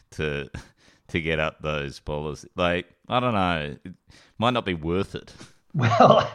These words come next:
Speaker 2: <laughs> not only, not only is it a good way of making people realise that politics can actually be about connections and be about real, and people can actually be a
Speaker 1: Yeah.
Speaker 2: politician and care. So
Speaker 1: Mm,
Speaker 2: it
Speaker 1: is
Speaker 2: kind
Speaker 1: it
Speaker 2: of
Speaker 1: though? Yeah.
Speaker 2: reinvigorates your belief in politics,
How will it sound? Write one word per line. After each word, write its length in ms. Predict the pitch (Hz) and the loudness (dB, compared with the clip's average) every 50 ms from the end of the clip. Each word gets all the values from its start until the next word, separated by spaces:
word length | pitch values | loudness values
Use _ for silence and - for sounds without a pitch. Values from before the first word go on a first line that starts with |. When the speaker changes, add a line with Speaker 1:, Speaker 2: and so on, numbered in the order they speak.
| - - | -12 -8
Speaker 2:
<laughs> 80 | - 170 | 0 6
not 240 | 147 170 180 190 | 8 10 12 12
only, 380 | 190 190 185 170 156 143 147 - - | 12 12 10 8 6 4 0 -2 4
not 180 | 156 160 165 | 6 8 8
only 180 | 165 156 156 151 | 8 6 4 2
is 100 | 143 139 | 2 2
it 80 | 147 139 | 2 2
a 220 | 135 127 135 135 - - - _ - 117 | 0 -2 -4 -6 -10 -16 -18 _ -12 -6
good 160 | - 165 151 139 | -4 -2 2 4
way 180 | 147 135 127 | 4 4 4
of 140 | 117 113 160 | 2 -2 -4
making 360 | 147 135 139 - 143 135 - | -4 -2 -2 -2 -2 -4 -4
people 460 | - 131 120 135 127 120 120 127 - - 135 | -4 -6 -6 -6 -6 -8 -8 -10 -12 -10 -6
realise 380 | 139 139 135 131 127 123 123 | -4 -2 0 2 0 0 -2
that 180 | - 135 - - | -4 -10 -12 -10
politics 460 | - 127 123 117 113 135 117 110 - | -8 -6 -6 -6 -8 -10 -12 -16 -14
can 140 | - 131 117 | -10 -8 -6
actually 240 | 117 113 - 120 110 | -6 -6 -6 -8 -10
be 200 | - - 117 123 | -8 -6 -6 -6
about 320 | 123 113 110 95 107 - | -4 -4 -6 -8 -8 -10
connections 520 | - 117 107 101 - - - 120 107 110 110 | -12 -12 -12 -12 -12 -14 -10 -8 -6 -6 -6
and 180 | 110 110 107 113 | -8 -10 -10 -8
be 120 | 120 117 | -6 -6
about 260 | 113 113 104 98 - | -2 -2 -2 -2 -2
real, 120 | 110 110 107 | -4 -4 -4
and 100 | 104 - | -4 -6
people 280 | - 135 - - 101 - _ _ _ _ - | -8 -10 -10 -10 -14 -18 _ _ _ _ -6
can 160 | 139 117 110 | -2 0 0
actually 280 | 117 127 - - 120 | 0 0 0 -2 -2
be 180 | 110 101 95 92 | 0 4 4 4
a 40 | 90 | 4
Speaker 1:
Yeah. 100 | 82 80 | 4 4
Speaker 2:
politician 280 | 78 - 113 107 110 - - | 2 2 0 -2 -4 -6 -6
and 100 | 107 104 - - _ - | -6 -6 -6 -8 _ -8
care. 280 | 123 101 95 107 123 - - - - - - - - - _ - 120 127 | -6 -4 -4 -4 -4 -4 -6 -10 -20 -20 -20 -20 -20 -20 _ -8 -2 4
So 120 | 143 135 | 6 6
Speaker 1:
Mm, 40 | 139 | 6
Speaker 2:
it 80 | 139 - | 6 6
Speaker 1:
is 60 | 127 | 8
Speaker 2:
kind 160 | 151 151 151 | 8 8 8
Speaker 1:
it 40 | 135 | 8
Speaker 2:
of 40 | 139 | 4
Speaker 1:
though? 320 | 139 139 139 143 147 151 - 143 156 | 2 2 0 0 -2 -2 2 4 6
Yeah. 180 | 160 160 160 - | 8 8 6 6
Speaker 2:
reinvigorates 560 | 113 120 160 160 160 151 143 143 139 139 - - | 6 4 6 8 10 10 10 10 8 4 0 -4
your 120 | 135 - | -4 -2
belief 340 | - 135 135 135 135 127 135 | 0 2 2 2 2 2 0
in 140 | 123 117 110 | -4 -4 2
politics, 840 | 120 131 131 143 147 143 143 - 110 113 - - - - - - | 4 4 6 6 4 2 0 -4 -8 -10 -10 -14 -20 -20 -20 -20